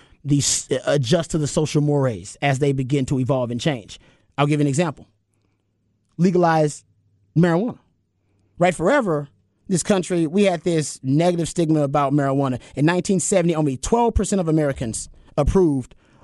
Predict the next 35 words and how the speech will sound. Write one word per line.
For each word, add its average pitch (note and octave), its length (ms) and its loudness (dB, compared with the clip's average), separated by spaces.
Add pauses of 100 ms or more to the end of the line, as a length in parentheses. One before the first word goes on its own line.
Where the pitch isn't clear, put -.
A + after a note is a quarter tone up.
of C#3 180 0
legalized D#3 560 2
recreational C#3+ 480 0
marijuana. B2+ 380 -2
Just G#3+ 140 -2
twelve A#3+ 200 0
percent. F#3 280 -6 (880)
By E3 160 2
twenty G#3+ 360 2
twenty-one, G3+ 520 2
we A3 100 4
were G3 60 4
at C#3+ 120 -2
ninety-one F3+ 840 2
percent - 640 -2
<laughs> - 40 -8
of - 120 -4
Americans D3+ 600 -2 (260)
approving E3 360 2
it. - 60 -8 (100)
And G#3 140 2
you A3+ 80 4
know A#3 160 4
what A#3 200 2
bridged G3+ 240 2
the G3+ 60 0
gap? A#3 320 0
You F#3 80 4
know G#3+ 120 6
what A3+ 120 2
bridged A#3+ 180 2
the B3 40 -2
gap? D#4+ 260 2 (1400)
Medicinal C#3+ 720 2
marijuana. A2 580 -2